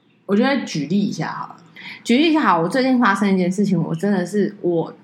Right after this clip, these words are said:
Speaker 2: 真的是傻爆眼。就是我，我，我，好，有一个长辈在我上班的时间，那
Speaker 1: 对。
Speaker 2: 我上班时间就是，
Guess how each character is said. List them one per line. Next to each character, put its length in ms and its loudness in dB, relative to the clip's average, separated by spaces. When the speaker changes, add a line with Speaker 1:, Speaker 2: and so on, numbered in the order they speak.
Speaker 2:
真 360 2
的 200 2
是 300 -2
傻 500 -2
爆 300 0
眼。 160 -6
就 160 0
是 100 2
我， 300 -2
我， 300 -4
我， 340 0
好， 160 2
有 80 4
一 40 2
个 80 2
长 320 -2
辈 160 2
在 160 2
我 80 2
上 280 0
班 180 -2
的 60 0
时 200 -8
间， 360 -8
那 160 2
Speaker 1:
对。 120 -6
Speaker 2:
我 60 0
上 160 4
班 80 2
时 100 2
间 120 4
就 80 2
是， 420 0